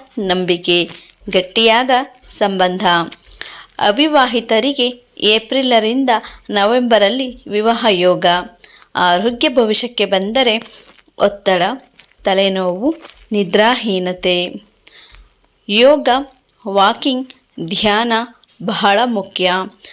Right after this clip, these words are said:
ಸಮಯಕ್ಕೆ ಊಟ, ಸಮಯಕ್ಕೆ ನಿದ್ರೆ. ಮೇಷರಾಶಿಯವರು ಯಾವ ಹೆಸರುಗಳಿವರಿಂದ ದೂರ ಇದ್ದರೆ ಒಳ್ಳೆಯದು? ಈಗ ಒಂದು ಬಹಳ ಮುಖ್ಯ ವಿಷಯ ಮೇಷರಾಶಿಯವರಿಗೆ,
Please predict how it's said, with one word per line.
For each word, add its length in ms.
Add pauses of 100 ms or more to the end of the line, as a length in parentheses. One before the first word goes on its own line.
(160)
ಸಮಯಕ್ಕೆ 600
ಊಟ, 320 (320)
ಸಮಯಕ್ಕೆ 580
ನಿದ್ರೆ. 720 (280)
ಮೇಷರಾಶಿಯವರು 1400
ಯಾವ 340
ಹೆಸರುಗಳಿವರಿಂದ 1000 (600)
ದೂರ 240 (120)
ಇದ್ದರೆ 420
ಒಳ್ಳೆಯದು? 720 (280)
ಈಗ 200
ಒಂದು 400
ಬಹಳ 400
ಮುಖ್ಯ 440
ವಿಷಯ 380 (400)
ಮೇಷರಾಶಿಯವರಿಗೆ, 1400